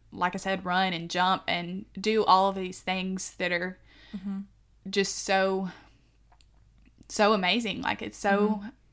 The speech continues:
Speaker 1: great to be able to do all of these things. And so I've started to try to appreciate my body for the things like that that I'm capable of do-,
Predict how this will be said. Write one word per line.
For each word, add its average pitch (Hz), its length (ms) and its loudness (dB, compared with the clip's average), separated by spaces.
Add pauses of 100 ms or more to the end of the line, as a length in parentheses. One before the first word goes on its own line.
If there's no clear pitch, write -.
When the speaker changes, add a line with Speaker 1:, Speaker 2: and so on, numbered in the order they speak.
(520)
Speaker 1:
great 190 380 2
to 208 100 -4
be 196 140 -2
able 180 200 -2
to 185 140 -6
do 175 180 -4
all 175 220 4
of 180 80 -6
these 190 180 -6
things. 190 380 -4
And 185 180 -8
so 190 140 0
I've 185 220 2
started 240 380 2
to 247 80 -2
try 196 260 2
to 185 140 2
appreciate 190 560 -4
my 180 140 2
body 180 480 0 (640)
for 190 400 4 (440)
the 208 120 2
things 196 320 0
like 180 220 2
that 185 280 6
that 180 100 0
I'm 180 160 -2
capable 180 320 -6
of 180 140 -6
do-, 175 240 -4